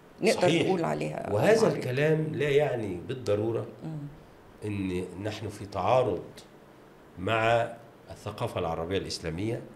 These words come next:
Speaker 1: مم.
Speaker 2: أو الثقافة الفرعونية أو الثقافة الأفريقية أو الثقافة البحر المتوسطية. لا، نحن
Speaker 1: إذن هويتنا، ما، ما هي هو-، الهوية المصرية؟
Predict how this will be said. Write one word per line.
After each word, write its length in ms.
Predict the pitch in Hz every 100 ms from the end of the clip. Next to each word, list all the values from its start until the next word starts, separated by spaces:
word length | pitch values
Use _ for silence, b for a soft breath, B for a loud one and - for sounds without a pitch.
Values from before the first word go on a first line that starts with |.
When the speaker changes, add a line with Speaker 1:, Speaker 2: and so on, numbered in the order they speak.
| -
Speaker 1:
مم. 300 | 175 147 139
Speaker 2:
أو 80 | 113
الثقافة 460 | 87 - - 101 90
الفرعونية 680 | 82 - 76 80 92 107 110 - B B B
أو 120 | 82 85
الثقافة 480 | - 87 - 104
الأفريقية 680 | 82 78 76 76 - 107 107 107 - B B B -
أو 100 | 92
الثقافة 480 | - - - -
البحر 280 | 90 - -
المتوسطية. 800 | 90 87 85 - 85 - 104 107 107 - B B B
لا، 120 | 113 - 104
نحن 220 | - -
Speaker 1:
إذن 320 | 208 240 220
هويتنا، 720 | 214 208 208 220 233 175 151 147 - -
ما، 200 | 165 190 -
ما 100 | 180 185
هي 200 | 233 226 185
هو-، 100 | 170 -
الهوية 1160 | 151 147 139 135 - - - - - 190 208 196
المصرية؟ 640 | 151 139 - - - -